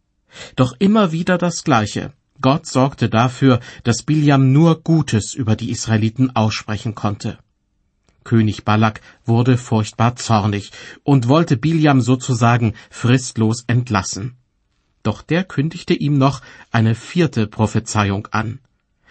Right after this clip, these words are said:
Und davon wird nun in dieser Sendung die Rede sein. Den Bibeltext dazu finden Sie im vierten Buch Mose, Kapitel vierundzwanzig,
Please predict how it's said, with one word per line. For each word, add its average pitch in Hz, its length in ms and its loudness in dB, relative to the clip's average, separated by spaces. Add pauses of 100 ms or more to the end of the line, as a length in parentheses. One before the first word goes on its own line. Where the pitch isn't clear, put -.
(220)
Und 104 220 -4
davon 165 400 0
wird 131 200 0
nun 117 280 2
in 127 180 0
dieser 127 340 0
Sendung 104 380 -2
die 120 160 0
Rede 107 320 0
sein. 98 400 -8 (720)
Den 95 200 -2
Bibeltext 175 540 -2
dazu 139 420 0 (280)
finden 135 340 0
Sie 117 120 0
im 104 180 -4
vierten 120 400 -2
Buch 98 280 -6
Mose, 123 500 4 (320)
Kapitel 110 400 -4
vierundzwanzig, 117 1040 0